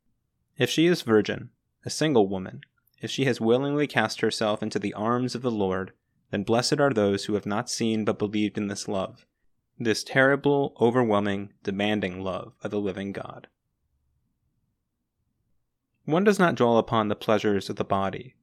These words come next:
nor talk of them. There is barracks room talk of wine, woman and song, the talk of starved men, seeing an anodyne for pain. This is not the kind of remembrance even the most gross woman wishes of herself,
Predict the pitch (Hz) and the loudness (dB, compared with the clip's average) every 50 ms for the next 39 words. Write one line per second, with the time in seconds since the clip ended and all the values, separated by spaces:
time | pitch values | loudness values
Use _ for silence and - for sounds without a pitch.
0 | _ - 104 101 98 - 110 101 95 - - - - 104 - - 127 - _ _ | _ -8 -6 -6 -2 -2 -2 -2 -2 -4 -8 -10 -10 -12 -12 -12 -14 -18 _ _
1 | _ _ _ _ _ _ _ _ _ _ _ - 110 107 104 - - - 113 120 | _ _ _ _ _ _ _ _ _ _ _ 0 2 2 2 2 2 4 4 6
2 | 123 123 - - - 127 123 123 127 - 123 120 - 120 110 113 107 120 147 151 | 6 4 2 0 -2 0 0 0 0 0 0 2 2 0 -2 -2 -2 0 2 0
3 | 113 - - - - _ _ _ _ _ _ 120 120 123 127 127 123 123 120 117 | 0 -2 -6 -14 -18 _ _ _ _ _ _ 0 2 2 2 2 0 0 -2 -4
4 | - - 139 143 123 101 - 139 - - _ _ _ - 104 - - - 143 156 | -4 -2 -2 -2 -2 -2 -6 -10 -16 -20 _ _ _ -8 -8 -6 -2 -2 -2 -2
5 | - 156 - - - - 139 143 147 156 156 151 - 113 101 98 - - 135 - | -2 -4 -6 -6 -2 0 2 2 4 2 0 -2 -4 -4 -4 -4 -4 -8 -12 -16
6 | _ _ _ _ _ _ _ _ _ - - 143 143 143 135 120 113 110 - 120 | _ _ _ _ _ _ _ _ _ -4 -2 0 2 2 4 2 2 0 0 0
7 | 120 123 120 113 104 98 101 95 92 95 98 95 - 104 - - 107 107 101 - | 0 2 2 2 2 2 2 0 0 -4 -6 -8 -8 -6 -4 -4 -4 -4 -4 -8
8 | - 131 - _ _ _ _ _ _ _ _ _ _ _ _ _ _ _ _ _ | -12 -16 -20 _ _ _ _ _ _ _ _ _ _ _ _ _ _ _ _ _
9 | _ _ _ _ _ _ _ _ _ 175 175 214 202 - 180 180 175 - 165 - | _ _ _ _ _ _ _ _ _ -4 -2 -2 0 2 2 0 2 0 -4 -2
10 | - 151 147 147 135 123 - 120 113 110 113 117 117 113 107 104 - - - - | 0 0 0 0 0 0 -2 -2 0 2 2 0 0 0 -2 -4 -6 -10 -12 -6
11 | - 123 123 131 123 117 117 117 113 113 - - 123 123 131 131 - - 117 120 | -4 -4 -2 0 0 2 2 2 0 0 0 2 4 4 4 2 0 -4 0 0
12 | 120 120 123 120 117 117 127 - - 110 101 - 101 - - 110 - - 104 98 | 2 2 2 0 0 -2 -2 -2 -4 -6 -6 -6 -8 -8 -8 -8 -6 -6 -6 -6
13 | - - - | -8 -10 -16